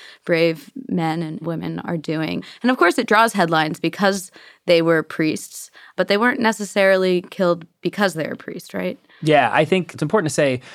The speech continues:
Speaker 2: not to diminish their sacrifice or their suffering in any way, but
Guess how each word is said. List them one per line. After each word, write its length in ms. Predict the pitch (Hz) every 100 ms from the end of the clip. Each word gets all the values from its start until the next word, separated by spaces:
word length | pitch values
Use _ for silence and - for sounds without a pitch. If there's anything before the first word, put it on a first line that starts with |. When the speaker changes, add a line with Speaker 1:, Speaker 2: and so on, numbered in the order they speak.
| - -
Speaker 2:
not 200 | 165 175
to 100 | 185
diminish 640 | 156 135 127 113 - - -
their 100 | 117
sacrifice 560 | - 113 107 117 107 -
or 80 | 110
their 120 | 107
suffering 560 | - 101 113 98 95 -
in 200 | 113 104
any 160 | 101
way, 260 | 98 98 92
but 300 | 90 113 104